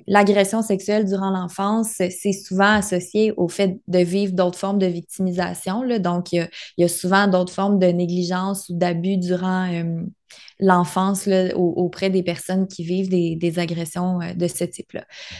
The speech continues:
Euh, donc, on avait trois profils qui sont ressortis. Le premier profil, on l'appelait, euh, en fait, euh, victimisation plus faible.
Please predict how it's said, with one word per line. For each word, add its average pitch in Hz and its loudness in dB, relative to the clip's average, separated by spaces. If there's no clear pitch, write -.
Euh, 175 6
donc, 190 4
on 190 2
avait 196 2
trois 277 -2
profils 220 -2
qui - -10
sont 185 -4
ressortis. - -4
Le 196 6
premier 214 4
profil, 247 4
on 190 4
l'appelait, 214 2
euh, 175 4
en 185 0
fait, 214 -6
euh, 175 2
victimisation 208 -2
plus 240 -4
faible. 175 -2